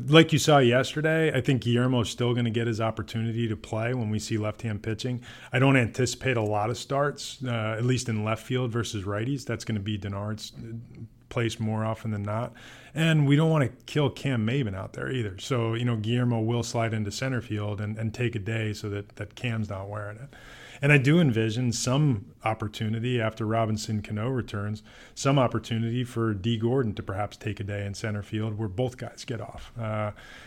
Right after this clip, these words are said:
and, you know, I can't imagine there's gonna be too many of those, but, uh, it is a possibility. And, and that kind of flexibility and athleticism with those players really makes it so much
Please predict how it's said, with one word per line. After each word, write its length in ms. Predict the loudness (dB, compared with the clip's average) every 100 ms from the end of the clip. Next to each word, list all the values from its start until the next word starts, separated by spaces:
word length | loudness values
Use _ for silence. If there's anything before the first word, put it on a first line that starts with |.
| -8 0
and, 580 | 4 4 4 2 -2 -2
you 100 | 0
know, 80 |
I 80 | 0
can't 280 | 0 2 4
imagine 360 | 2 0 0 -2
there's 120 | 0
gonna 120 | 0
be 80 | -2
too 180 | -2 -2
many 280 | -2 -2
of 60 | -2
those, 360 | 0 0 -4 -4
but, 300 | 0 2 0 -2
uh, 260 | -2 -2 0
it 80 |
is 120 | 0 0
a 40 |
possibility. 840 | -2 -4 -4 -4 -4 -4 -6 -10 -16 -18 -20 -14 -2
And, 520 | 2 4 4 2 -2 -4
and 200 | 0 2 4
that 180 | 4 2
kind 220 | 0 0
of 100 | 0
flexibility 920 | 0 0 0 -2 0 0 0 0 0
and 100 | 0
athleticism 960 | -4 -4 -4 -2 -4 -4 -4 -4 -4 -2
with 300 | 0 0 0
those 240 | -2 -2
players 480 | -2 -4 0 2 0
really 460 | 0 4 4 6 4
makes 340 | 2 0 -2
it 240 | -6 -6 -6
so 280 | -2 2
much 440 | 2 2 0 -8